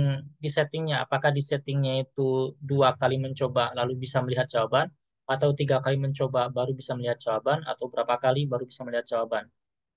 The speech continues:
Nah, di sini sepertinya sudah di set dua kali kita bisa melihat jawaban. Nah, kita bisa melihat jawabannya dengan klik show answers.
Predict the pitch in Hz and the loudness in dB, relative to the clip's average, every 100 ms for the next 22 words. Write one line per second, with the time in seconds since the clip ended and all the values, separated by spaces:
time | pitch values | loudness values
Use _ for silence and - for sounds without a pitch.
0 | _ _ - 113 120 139 175 180 - - | _ _ -8 -6 -4 0 0 -2 -10 -12
1 | 156 143 143 147 160 143 123 123 156 175 | -8 -6 -2 -2 0 0 0 0 0 -2
2 | - 123 113 123 120 165 - _ 143 131 | -2 0 0 0 0 -2 -8 _ -2 -2
3 | 135 127 117 - 113 113 107 - _ _ | -2 -2 -2 0 0 0 -2 -4 _ _
4 | _ _ _ _ - - - - 190 185 | _ _ _ _ -10 -10 -4 0 0 2
5 | 170 160 156 143 135 135 165 170 135 131 | 2 2 2 2 2 2 0 0 -2 -4
6 | 131 151 - 147 127 123 120 110 107 - | -4 -6 -2 0 2 0 -2 -6 -6 -10